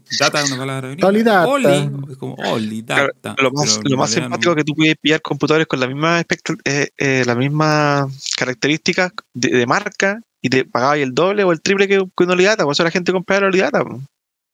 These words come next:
Speaker 1: Sí, po.
Speaker 3: ¿Cachai? Y en,
Speaker 1: Eso
Speaker 3: en
Speaker 1: era
Speaker 3: las tiendas
Speaker 1: el
Speaker 3: te lo
Speaker 1: tema.
Speaker 3: entregaban,
Speaker 2: Eran
Speaker 3: te lo
Speaker 2: baratos, po,
Speaker 3: entregaban,
Speaker 2: sí, po.
Speaker 3: y te lo entregaban con pantalla, con toda la wea en las tiendas.
Speaker 1: Sí, po.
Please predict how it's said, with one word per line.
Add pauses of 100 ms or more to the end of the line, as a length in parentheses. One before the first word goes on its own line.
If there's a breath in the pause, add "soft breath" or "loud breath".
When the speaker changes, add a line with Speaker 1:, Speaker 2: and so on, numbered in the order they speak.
(580)
Speaker 1:
Sí,
po.
Speaker 3:
¿Cachai?
Y
en,
Speaker 1:
Eso
Speaker 3:
en
Speaker 1:
era
Speaker 3:
las
tiendas
Speaker 1:
el
Speaker 3:
te
lo
Speaker 1:
tema. (200)
Speaker 3:
entregaban,
Speaker 2:
Eran
Speaker 3:
te
lo
Speaker 2:
baratos,
po,
Speaker 3:
entregaban,
Speaker 2:
sí,
po.
Speaker 3:
y
te
lo
entregaban
con
pantalla,
con
toda
la
wea
en
las
tiendas. (260)
Speaker 1:
Sí,
po.